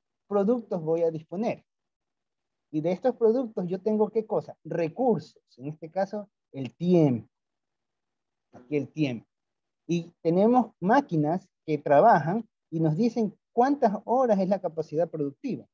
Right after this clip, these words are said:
Entonces nosotros nos preguntamos, ¿cuánto vamos a producir para poder obtener la mayor ganancia posible? ¿Cómo lo harían ustedes? ¿Quién me da una idea? ¿Qué harían?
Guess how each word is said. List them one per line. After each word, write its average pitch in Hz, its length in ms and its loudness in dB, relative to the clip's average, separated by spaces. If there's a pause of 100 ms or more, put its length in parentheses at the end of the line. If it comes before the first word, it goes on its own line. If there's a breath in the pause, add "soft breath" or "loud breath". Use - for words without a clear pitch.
(420)
Entonces 214 320 -2
nosotros 220 460 0
nos 196 200 0
preguntamos, 165 640 -4
¿cuánto 302 300 0
vamos 226 220 2
a 196 100 0
producir 160 480 -4 (960)
para 170 240 2
poder 180 320 2
obtener 175 320 -6
la 185 80 -2
mayor 170 260 -2
ganancia 175 320 -4
posible? 160 400 -6 (760)
¿Cómo 277 200 2
lo 269 60 4
harían 247 240 6
ustedes? 202 420 0 (1800)
¿Quién 240 140 -4
me 254 100 0
da 247 80 6
una 233 140 0
idea? 156 200 -2
¿Qué 240 120 0
harían? 156 320 -2